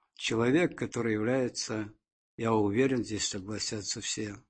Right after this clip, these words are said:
совестью русского народа, русской нации, Валентин Распутин. Никогда не отказывал в этой поддержке, и сейчас он обратился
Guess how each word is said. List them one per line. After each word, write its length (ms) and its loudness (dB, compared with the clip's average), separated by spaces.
совестью 600 4
русского 460 -8
народа, 440 -6
русской 420 -12
нации, 400 -12
Валентин 460 2
Распутин. 440 -8
Никогда 720 10
не 140 -10
отказывал 560 -12
в 120 -20
этой 220 -14
поддержке, 720 2
и 300 6
сейчас 840 8
он 140 4
обратился 840 0